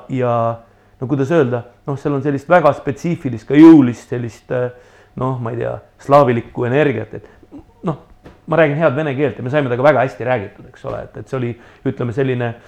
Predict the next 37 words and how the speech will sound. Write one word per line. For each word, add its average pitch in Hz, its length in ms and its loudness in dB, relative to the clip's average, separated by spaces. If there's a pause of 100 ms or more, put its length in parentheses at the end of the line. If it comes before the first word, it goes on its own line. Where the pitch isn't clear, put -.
(220)
kahe 131 480 4
kõva 135 240 6
häälega 123 320 0
mehe 135 240 -2
omavaheline, 120 680 -2 (440)
äh, 131 880 -8
sõbralik 127 400 0
nagu 127 240 -4
vestlus, 120 320 -8
et, - 220 -14 (100)
et, 117 600 -6 (120)
et - 220 -16 (180)
et 117 100 -6
noh, 123 160 -6 (320)
mm, 131 960 -12 (480)
üks - 260 -10
kõne 139 220 -2
üle 127 120 0
tunni, 143 280 -2
teine 131 240 -2 (240)
üle 131 160 2
poole 139 280 4
tunni, 113 280 -8
et, - 240 -14
et, 117 240 -6
et 120 120 -12
see - 100 -12
tähendab, 120 240 -4
me 123 80 -4
tülli 123 220 0
ei 127 40 -4
läinud, 117 300 0
eks - 140 -20
ole, 120 120 -6
selle 123 200 -2
käigus 147 360 4
ikkagi 156 320 -4